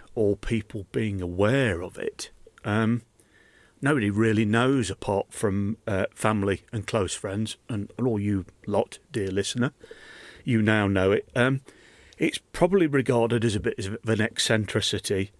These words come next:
uh, of which with me there are many, but never mind. Um, but the selling, the fact that I now sell things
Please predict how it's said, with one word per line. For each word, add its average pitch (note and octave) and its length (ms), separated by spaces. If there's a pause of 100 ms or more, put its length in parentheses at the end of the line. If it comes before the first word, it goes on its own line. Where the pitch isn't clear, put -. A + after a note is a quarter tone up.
(160)
uh, A2 200
of A2 180
which - 220
with F2+ 140
me G2+ 180
there F#2+ 160
are F#2+ 80
many, G2 440 (140)
but - 100
never G#2 220
mind. C3 420 (640)
Um, B2 300 (500)
but - 220
the A#2+ 80
selling, C3 440
the B2+ 80
fact C3+ 220
that A#2 120
I A2+ 140
now A2 200
sell A2 440
things F#2+ 500